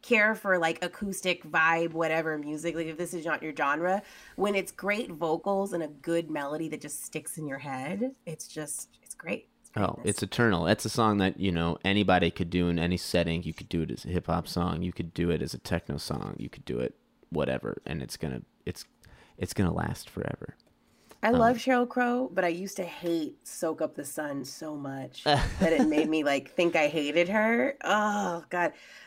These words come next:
Speaker 1: There's just, every good nineties artist had, like, their one song that ended up in a shampoo commercial that would make you despise them.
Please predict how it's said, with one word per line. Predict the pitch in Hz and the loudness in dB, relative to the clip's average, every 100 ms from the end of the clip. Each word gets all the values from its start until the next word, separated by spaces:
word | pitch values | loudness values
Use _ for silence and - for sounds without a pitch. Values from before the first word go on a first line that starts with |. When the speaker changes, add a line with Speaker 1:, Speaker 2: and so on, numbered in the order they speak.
| - | 2
Speaker 1:
There's | 277 311 | 2 2
just, | 302 - | -2 2
every | - 330 403 - | 2 2 -4 -4
good | 214 220 233 190 | 0 4 4 4
nineties | 165 175 185 196 | 4 4 2 0
artist | 170 175 185 180 | 2 2 2 0
had, | - 165 165 | 0 2 2
like, | 165 156 | 0 0
their | 175 160 | 0 0
one | 160 165 175 180 | 2 2 4 2
song | 170 170 165 165 156 156 | 0 -2 0 2 0 -2
that | 147 | -2
ended | 165 170 156 | 0 0 2
up | 151 143 - - _ _ _ _ | 2 2 -2 -12 _ _ _ _
in | 175 151 147 147 - _ - | 2 2 2 -2 -8 _ -10
a | 170 | -6
shampoo | - 156 - 165 | -2 0 2 0
commercial | 165 151 135 139 - 220 - _ _ _ _ 196 | -2 -6 -6 -10 -14 -16 -18 _ _ _ _ 4
that | 185 | 6
would | 196 185 | 6 4
make | 185 190 - | 2 2 0
you | 202 | -4
despise | 170 165 - 170 170 170 165 156 | -4 -4 -2 -2 0 2 0 -2
them. | 147 135 - | -6 -6 -10